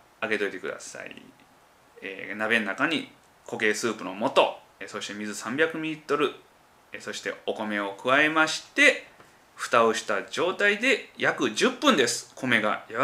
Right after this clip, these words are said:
らかくなるまで煮てください。一応念のため、米が柔らかくなってるかどうかも確認お忘れなく。で、冷水などで鍋の中身の粗熱を取ったら、え、中身を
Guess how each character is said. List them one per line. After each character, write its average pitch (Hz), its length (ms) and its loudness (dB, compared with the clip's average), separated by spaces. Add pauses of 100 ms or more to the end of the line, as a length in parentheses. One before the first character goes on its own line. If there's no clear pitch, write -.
ら 180 100 4
か 196 160 4
く 196 140 -4
な 175 120 2
る 185 100 0
ま 202 180 2
で 269 340 4
煮 113 140 -4
て 113 100 8
く - 80 -2
だ 98 140 2
さ 101 180 0
い。 - 140 -2 (800)
一 285 220 0
応 254 300 6 (140)
念 139 180 4
の 127 120 4
た 131 100 6
め、 90 300 -2
米 107 240 -2
が 98 80 -2
柔 120 160 6
ら 143 80 6
か 151 100 2
く - 80 -4
な 117 100 0
っ 117 60 -4
て 165 80 -2
る 180 60 -2
か 170 100 4
ど 170 140 0
う - 20 -10
か 214 80 0
も 214 140 -2
確 - 260 -8
認 101 220 -6
お 135 100 4
忘 147 180 4
れ 131 60 6
な 117 160 6
く。 101 180 -4 (920)
で、 - 200 4
冷 220 160 10
水 220 140 2
な 202 120 4
ど 196 80 4
で 233 260 6
鍋 135 300 8
の 143 340 0 (260)
中 120 280 2
身 113 120 0
の 107 140 2
粗 110 180 8
熱 113 240 0
を 120 100 6
取 107 200 -4
っ - 40 -10 (100)
た 180 120 6
ら、 220 320 8 (160)
え、 113 120 -8
中 107 300 8
身 117 180 4
を 175 240 4